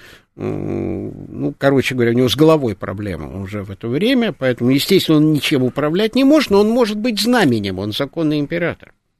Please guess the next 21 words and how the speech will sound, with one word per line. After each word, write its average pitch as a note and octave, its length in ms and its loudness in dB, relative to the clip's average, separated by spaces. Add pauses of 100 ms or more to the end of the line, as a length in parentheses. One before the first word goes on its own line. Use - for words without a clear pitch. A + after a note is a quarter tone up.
(120)
Вот. A#2 320 -6 (800)
И, E3+ 480 2 (100)
м, A#2 340 0 (680)
э, B2+ 640 2
до B2+ 280 4
сих - 280 -4
пор, C3 480 -2
значит, D3+ 520 -6
есть D3 440 2
такие A2 380 -4
подозрения, C3 760 2
они A3+ 140 4
возникли D3 480 2
уже G2 260 -4
тогда, F2+ 500 -8 (280)
и C3 100 -6
есть A2 340 -2
и A2 60 -2
сейчас, G2 720 -4 (400)
что B2+ 480 2
вот A#2+ 260 -4